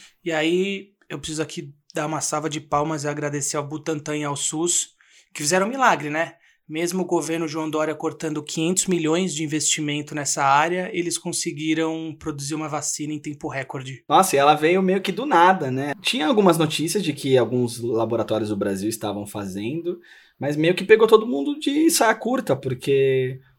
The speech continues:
Speaker 2: quando a gente viu, já tava, já tava se falando de eficácia. Eu acho que fazendo um paralelo com a semana passada, essa semana já começou muito bem, né? Tem aquelas pessoas que acham que a coma-, que a semana começa no domingo.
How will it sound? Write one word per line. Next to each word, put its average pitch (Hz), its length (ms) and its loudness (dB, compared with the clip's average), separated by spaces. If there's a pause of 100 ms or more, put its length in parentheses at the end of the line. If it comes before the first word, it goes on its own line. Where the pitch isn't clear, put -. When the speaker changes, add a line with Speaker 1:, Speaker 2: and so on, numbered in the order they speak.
(180)
Speaker 2:
quando 143 140 4
a 151 40 8
gente 175 280 4
viu, 151 240 0
já 208 100 4
tava, 190 240 4
já 143 280 2
tava 160 200 2
se 196 120 -2
falando 170 320 2
de 151 80 -2
eficácia. 160 680 2
Eu 139 140 6
acho - 180 6
que - 120 -8
fazendo 170 380 0
um 156 40 -6
paralelo 135 460 6
com 120 100 -4
a 123 60 -4
semana 120 360 -4
passada, 120 560 -2
essa 131 180 -4
semana 139 420 -2
já 139 100 -4
começou 139 340 -6
muito 165 220 -8
bem, 131 220 -2
né? 110 180 -10 (100)
Tem 120 160 -6
aquelas 113 260 -6
pessoas 123 340 -4
que 123 100 -6
acham 110 180 -6
que 110 100 -6
a - 20 -4
coma-, 107 360 -4
que - 100 -6
a - 20 -6
semana 110 340 0
começa 110 380 -4
no 113 100 -4
domingo. 135 480 -2